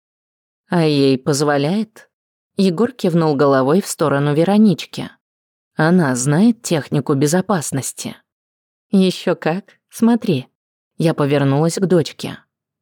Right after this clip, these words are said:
"Вероничка, несу горячее". Взвизгнув, она рванула со всех ног к дальнему концу кухонного стола.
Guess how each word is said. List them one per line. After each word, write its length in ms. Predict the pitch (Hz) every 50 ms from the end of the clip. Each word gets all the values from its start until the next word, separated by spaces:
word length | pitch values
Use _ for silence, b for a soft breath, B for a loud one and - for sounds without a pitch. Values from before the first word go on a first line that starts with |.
| _ _ _ _ -
"Вероничка, 680 | 185 202 202 196 190 180 180 196 240 240 - - - 175
несу 320 | 170 175 180 - - 208
горячее". 680 | 185 196 208 226 247 240 220 - - 160 139 127 127 - _ _ _ _ _ _ _ _ _ _ _ _ _ _
Взвизгнув, 760 | 160 156 147 147 147 160 190 202 175 - 147 135 123 - -
она 200 | 147 147 151 147
рванула 460 | 143 139 143 143 147 160 165 160 147
со 160 | 135 - - 143
всех 320 | - - - 147 123 -
ног 320 | 143 147 165 185 - - _ _
к 80 | - 175
дальнему 500 | 160 165 175 202 208 208 190 180 160 -
концу 380 | - 151 139 131 - - 170
кухонного 600 | 170 - 147 135 - - 143 139 139 139 131 139
стола. 520 | 139 - - 160 151 156 160 151 131 -